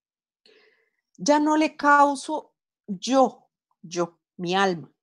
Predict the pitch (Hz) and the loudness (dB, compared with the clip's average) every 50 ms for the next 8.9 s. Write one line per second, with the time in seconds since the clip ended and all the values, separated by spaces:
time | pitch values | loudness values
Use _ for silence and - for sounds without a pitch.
0 | _ _ _ _ - 185 190 202 214 220 226 240 247 233 - - 254 - - - | _ _ _ _ -8 -4 0 2 4 4 4 2 0 -2 -6 -4 -4 -6 -6 -8
1 | _ _ - 165 170 - 185 170 - - - 226 226 226 220 - - - 226 214 | _ _ -6 -6 -6 -6 -10 -10 -10 -6 -4 -2 -2 -2 -4 -6 -6 -4 -2 0
2 | 214 220 214 214 - 220 208 - - - - 208 185 - - _ _ _ _ _ | 2 0 0 -2 -2 -6 -6 -6 -6 -6 -2 0 0 0 -2 _ _ _ _ _
3 | _ _ _ _ _ _ _ _ _ _ _ _ _ - 165 165 - - 165 160 | _ _ _ _ _ _ _ _ _ _ _ _ _ -10 -8 -8 -8 -6 -4 -6
4 | 156 151 - 139 135 - 156 - - _ - 147 165 165 185 - - - _ _ | -6 -4 -8 -10 -8 -8 -10 -12 -12 _ -6 -6 -6 -6 -10 -16 -20 -20 _ _
5 | _ _ _ _ _ _ _ _ _ _ _ _ - - 175 170 170 160 - 185 | _ _ _ _ _ _ _ _ _ _ _ _ -10 -2 0 0 0 0 -2 -4
6 | 180 175 180 180 170 180 156 - 135 - 156 165 180 196 - _ - - - - | -4 -2 -2 -2 -2 -4 -6 -8 -10 -8 -6 -6 -8 -8 -10 _ -16 -16 -16 -16
7 | _ - - 175 - 180 156 151 160 - - 135 - - 196 214 220 220 208 185 | _ -8 -8 -6 -6 -6 -6 -6 -6 -6 -6 -6 2 4 4 4 6 4 2 0
8 | - - 180 151 - 139 - - 151 127 - 180 220 247 240 196 - | -2 -4 -6 -8 -8 -12 -10 -10 -10 -6 -4 -4 -4 -2 -2 -2 -2